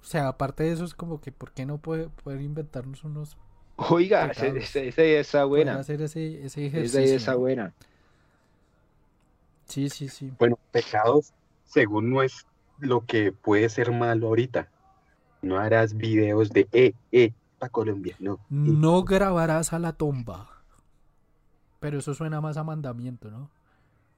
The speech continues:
Speaker 3: Ajá.
Speaker 1: No
Speaker 2: Sí.
Speaker 1: tombearás. No, pero es que no debe llevar la partícula, no. Sería como,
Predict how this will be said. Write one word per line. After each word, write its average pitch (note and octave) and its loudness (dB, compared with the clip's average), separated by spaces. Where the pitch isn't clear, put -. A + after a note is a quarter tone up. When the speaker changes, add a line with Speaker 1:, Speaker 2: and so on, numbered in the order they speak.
Speaker 3:
Ajá. B2+ 2
Speaker 1:
No E3+ -2
Speaker 2:
Sí. F#3+ -6
Speaker 1:
tombearás. D3+ 2
No, E3 -6
pero D#3 -4
es C3 -8
que D3+ -10
no D#3+ -8
debe E3 -8
llevar E3+ -6
la C3+ -10
partícula, D3+ -10
no. C3 -10
Sería C3 -10
como, D3+ -12